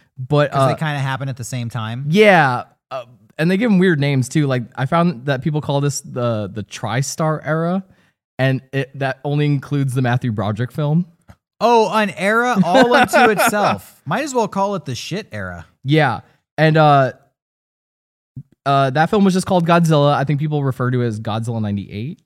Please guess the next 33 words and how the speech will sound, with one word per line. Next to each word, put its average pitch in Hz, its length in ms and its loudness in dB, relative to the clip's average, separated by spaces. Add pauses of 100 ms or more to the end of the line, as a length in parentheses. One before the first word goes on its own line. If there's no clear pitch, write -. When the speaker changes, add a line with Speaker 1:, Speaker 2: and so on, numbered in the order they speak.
Speaker 2:
Okay, 101 400 -10
yeah. 90 260 -10
Speaker 1:
Um, 127 180 0
we 147 80 2
talked 143 240 0
about 127 180 0
how, 110 520 -4
you 117 120 -4
know, 104 160 -4
that 104 120 -6
movie 117 160 -4
wasn't 113 320 -4 (180)
that 139 220 -4
good. 135 380 -4 (380)
Um, 123 420 0 (360)
but 170 140 0
that 202 120 4
is 240 100 0
the 254 80 -6
first 233 240 -2
film 220 180 0
where 208 100 0
they 185 120 -2
kinda, 180 360 -2
they 139 220 -2
say 156 220 -4
Godzilla's 135 400 -2
a 113 40 -4
woman 123 420 -2
or 139 100 -2
something, 139 480 -6
and, 117 260 -6
and 104 380 -10